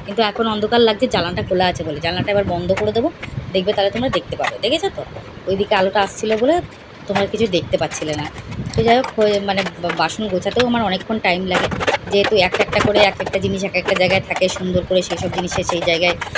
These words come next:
সেই সব জিনিস রাখতে হবে সুন্দর করে গুছিয়ে, তো সেইগুলো করতে একটু সময় লেগে যায়, বুঝেছো তো? তো যাই হোক, হয়ে গেল আমার বাসন গোছানো ক-, গোছানো কমপ্লিট। এবার চলে যাব আমি ঘর ঝাড় দিতে। চলে এসেছি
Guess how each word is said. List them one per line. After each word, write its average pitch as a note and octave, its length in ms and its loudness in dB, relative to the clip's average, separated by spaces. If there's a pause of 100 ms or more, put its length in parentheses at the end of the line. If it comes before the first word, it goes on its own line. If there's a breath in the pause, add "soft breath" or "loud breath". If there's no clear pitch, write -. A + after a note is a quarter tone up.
(160)
সেই F#3 120 -2
সব F3 160 2
জিনিস F3+ 200 -2
রাখতে F3+ 380 0
হবে F3 180 0
সুন্দর D#3+ 340 0
করে F3+ 120 2
গুছিয়ে, G3 400 2 (440)
তো G3 80 -4
সেইগুলো G3 400 0
করতে G3 240 0
একটু F3+ 160 -2
সময় F3+ 340 -6
লেগে D3+ 220 -4
যায়, C#3 140 -10 (440)
বুঝেছো C4 260 2
তো? - 120 -6 (480)
তো A3+ 80 0
যাই B3 220 6
হোক, C4 160 0 (440)
হয়ে G#3+ 200 6
গেল A3+ 220 4 (180)
আমার F#3 200 -2
বাসন F3+ 300 -2
গোছানো F3+ 360 -2
ক-, D#3+ 280 0
গোছানো F3+ 280 0
কমপ্লিট। E3+ 380 0
এবার F3 140 2
চলে E3 220 -2
যাব E3 200 0
আমি F#3 280 2 (500)
ঘর A3+ 160 6
ঝাড় F#3 220 -4
দিতে। D3 280 -10 (440)
চলে A3+ 160 4
এসেছি A#3+ 320 0